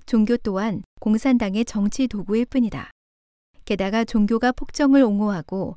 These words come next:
세상 사람들을 오도하고 신을 배척하는 데 이용돼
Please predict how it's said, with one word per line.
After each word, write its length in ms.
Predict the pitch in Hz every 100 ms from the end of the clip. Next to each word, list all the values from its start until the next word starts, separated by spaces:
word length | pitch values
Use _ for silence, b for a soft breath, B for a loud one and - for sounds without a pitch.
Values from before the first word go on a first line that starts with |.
| -
세상 400 | - 302 294 285
사람들을 520 | 277 277 247 220 220 226
오도하고 640 | 190 190 240 180 - - - - _
신을 300 | - 277 269
배척하는 680 | 269 190 - 262 - 254 233
데 100 | 233
이용돼 600 | 208 185 165 165 196 -